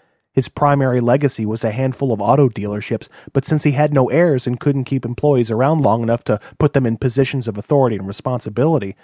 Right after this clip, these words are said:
no one would take over the car lots upon his death, and they'd probably be liquidated. Even without Lionel's time travel help,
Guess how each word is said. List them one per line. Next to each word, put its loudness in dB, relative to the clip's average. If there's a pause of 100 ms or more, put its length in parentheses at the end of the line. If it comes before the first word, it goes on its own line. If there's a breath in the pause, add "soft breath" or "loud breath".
(140 soft breath)
no 4
one 4
would 0
take -4
over 0
the -2
car -2
lots -6
upon 0
his -6
death, -2 (340)
and -2
they'd -2
probably -2
be -10
liquidated. -4 (560)
Even 2
without 2
Lionel's -2
time -2
travel 0
help, -8